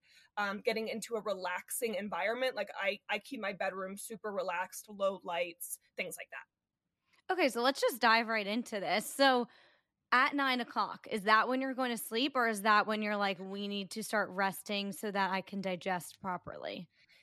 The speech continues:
Speaker 1: Yeah, so I'm normally, like, in bed by eight and doing things, whether it's on my phone or computer, and then I'll kinda transition around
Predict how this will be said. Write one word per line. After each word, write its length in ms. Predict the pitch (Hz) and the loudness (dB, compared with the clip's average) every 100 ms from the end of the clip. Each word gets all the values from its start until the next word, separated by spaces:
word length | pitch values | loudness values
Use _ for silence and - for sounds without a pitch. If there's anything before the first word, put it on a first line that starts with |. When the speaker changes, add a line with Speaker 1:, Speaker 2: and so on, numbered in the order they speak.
| - | 0
Speaker 1:
Yeah, 320 | 240 247 190 | 6 6 6
so 460 | - - 262 240 233 | 2 6 10 10 8
I'm 380 | 208 190 233 254 - | 4 0 0 -4 -6
normally, 760 | 240 226 220 233 233 247 247 - | -4 0 0 -2 -4 -6 -8 -8
like, 220 | 208 202 - _ 247 | -8 -10 -16 _ -2
in 360 | 233 247 254 | -2 0 -2
bed 360 | 214 208 220 214 | 0 4 4 4
by 220 | 196 202 - | 2 2 -4
eight 460 | 185 233 330 - - - | -8 -8 -8 -10 -6 0
and 360 | 233 226 226 | 4 4 2
doing 300 | 220 220 214 | -4 -2 -2
things, 460 | 214 214 208 208 - | 0 0 0 -4 0
whether 240 | 202 202 | 0 0
it's 120 | 196 | -2
on 120 | 190 175 | -4 -6
my 80 | 196 | -2
phone 300 | 302 285 254 | 4 6 4
or 80 | |
computer, 760 | 226 202 - - 269 247 233 240 - - - 247 | -4 -10 -12 -8 -2 0 0 -4 -10 -20 -4 0
and 120 | 247 | 2
then 120 | 247 | 2
I'll 100 | 233 | 2
kinda 280 | 233 247 220 | 0 -4 -4
transition 840 | - 240 214 190 208 - 233 226 208 | -4 -4 -4 -4 -4 -2 0 0 0
around 580 | 202 190 190 196 208 | 0 2 2 2 0